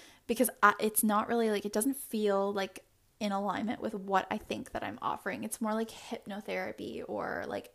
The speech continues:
just reprogram your subconscious mind. I wish there was something shorter that I could call it.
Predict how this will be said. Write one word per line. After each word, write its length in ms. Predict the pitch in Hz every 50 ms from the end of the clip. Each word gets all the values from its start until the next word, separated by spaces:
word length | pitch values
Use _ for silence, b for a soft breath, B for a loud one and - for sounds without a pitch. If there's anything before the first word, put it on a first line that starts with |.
| 220 220 226 214
just 260 | - 240 233 233 -
reprogram 540 | 214 254 262 - - 240 226 220 220 214 202
your 80 | 202 208
subconscious 540 | - 202 - - - 190 - - 208 -
mind. 240 | - - - - -
I 40 | -
wish 200 | 220 226 214 -
there 160 | - 226 226
was 120 | 214 208 214
something 300 | - 220 220 220 214 208
shorter 560 | - - - 214 208 214 - - 196 226 B B B B B B B B
that 100 | - 180
I 60 | 185 190
could 160 | - 214 -
call 280 | 233 214 196 202 -
it. 220 | - - - -